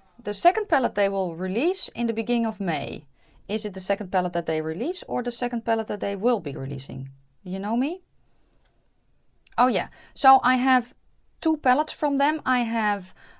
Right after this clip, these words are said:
uh, a red, a red-based one and a pastel one. Both will be released in the beginning of May.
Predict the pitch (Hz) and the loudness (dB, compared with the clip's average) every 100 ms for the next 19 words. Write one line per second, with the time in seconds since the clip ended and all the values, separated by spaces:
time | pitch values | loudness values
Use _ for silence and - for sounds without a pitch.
0 | - 208 190 185 - 190 214 269 269 - | -6 0 2 4 2 2 4 4 2 -10
1 | _ _ _ - 180 208 294 247 233 208 | _ _ _ -16 -6 0 2 2 2 2
2 | - 185 185 185 202 185 - 190 185 - | -2 0 0 0 -6 -6 -4 -4 -2 -2
3 | 208 277 277 240 285 370 - - _ _ | 0 2 2 2 2 2 -6 -18 _ _
4 | _ _ _ - - 185 220 254 240 220 | _ _ _ -20 0 6 8 6 2 0
5 | 202 220 202 202 196 226 220 - 196 180 | 2 -4 -2 -4 0 -2 -2 -6 -8 -6
6 | 185 196 185 - 175 170 170 165 151 - | -4 -2 -2 -4 -6 -4 0 0 -2 -8
7 | 160 | -12